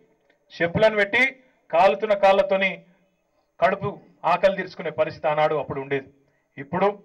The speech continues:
కరెంటు టైంకి వస్తాంది, ఎరువులు, విత్తనాలు టైంకి వస్తున్నాయి. ఇవన్నిటికీ మించి డెబ్బై ఒక్క ఏళ్లలో ఈ దేశంలో ఏ ముఖ్యమంత్రి, ఏ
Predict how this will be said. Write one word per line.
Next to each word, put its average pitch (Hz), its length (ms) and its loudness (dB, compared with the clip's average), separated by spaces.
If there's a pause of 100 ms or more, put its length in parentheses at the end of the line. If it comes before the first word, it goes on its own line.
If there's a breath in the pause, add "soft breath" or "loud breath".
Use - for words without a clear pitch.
(440)
కరెంటు 180 340 0
టైంకి 190 280 0
వస్తాంది, 175 320 -2 (720)
ఎరువులు, 196 440 2
విత్తనాలు 196 400 0
టైంకి 196 260 0
వస్తున్నాయి. 190 320 -4 (540)
ఇవన్నిటికీ 180 580 -2
మించి 185 260 -4 (680)
డెబ్బై 185 360 2 (100)
ఒక్క 208 140 -4 (200)
ఏళ్లలో 220 340 4 (680)
ఈ 151 120 -4 (180)
దేశంలో 214 440 2 (160)
ఏ - 20 4 (100)
ముఖ్యమంత్రి, 208 480 0 (120)
ఏ 196 40 2